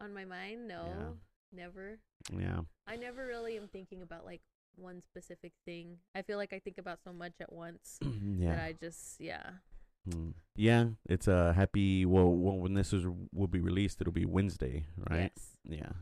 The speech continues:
Speaker 2: yeah. So today is my dad's birthday, October the thirteenth. So it'll, it'll be after my dad's birthday, but happy birthday, Dad. Love you.
Speaker 1: Yeah.
Speaker 2: Um, got to talk to him today. That was pretty cool. And then yesterday was Indigenous Peoples' Day.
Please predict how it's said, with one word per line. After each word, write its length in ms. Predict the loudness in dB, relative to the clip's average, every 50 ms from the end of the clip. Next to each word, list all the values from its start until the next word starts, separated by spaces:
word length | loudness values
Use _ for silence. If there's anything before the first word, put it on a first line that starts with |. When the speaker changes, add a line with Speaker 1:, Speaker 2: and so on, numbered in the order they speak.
| -12 -10 -8
Speaker 2:
yeah. 180 | -8 -6 -6 -8
So 220 | -8 -6 -4 -4 -4
today 280 | -2 0 0 2 2
is 140 | 2 0 0
my 140 | 0 0 0
dad's 220 | 2 2 0 0 0
birthday, 300 | 0 0 0 0 0 -2
October 360 | -2 -2 -2 -4 -4 -2 -4
the 100 | -6 -4
thirteenth. 600 | -4 -4 -4 -4 -4 -4 -4 -4 -6 -6 -6 -6 -6 -6 _ _ _ _ _
So 240 | -2 -2 0 0 2
it'll, 260 | 2 2 2 4 4
it'll 120 | 4 4
be 120 | 4 4 2
after 220 | 2 2 0 0
my 120 | 0 2
dad's 200 | 2 0 0 0
birthday, 320 | 0 0 0 2 2 2 2
but 240 | 2 2 0 0 -2 -4 _ _ -4
happy 160 | -2 -2 0
birthday, 280 | 0 0 0 0 0
Dad. 280 | 0 2 2 0 0 -4 -6 -6
Love 180 | -4 -4 -2 0
you. 100 | 0 0
Speaker 1:
Yeah. 140 | 0 -2 -6 -10 _ _ _ -4
Speaker 2:
Um, 160 | -2 -2 0
got 160 | 0 0 -2 0
to 80 | 0
talk 180 | 0 0 0 0
to 60 | 0 -2
him 80 | -2 0
today. 200 | 0 0 2 2
That 80 | 2 0
was 120 | -2 -2
pretty 240 | -4 -4 -4 -4 -4
cool. 300 | -2 -2 0 0 0 -2 -4 -8 -8 -2 2
And 140 | 2 4
then 120 | 4 6 6
yesterday 520 | 6 6 4 4 4 4 6 6 8 8
was 340 | 6 6 4 2 2 -2 -6 -12 -14 -14 -14 -14 -4
Indigenous 600 | 0 2 2 6 8 8 8 8 8 6 4 4 2
Peoples' 380 | 0 -2 0 0 0 -2 0
Day. 200 | 0 0 0 0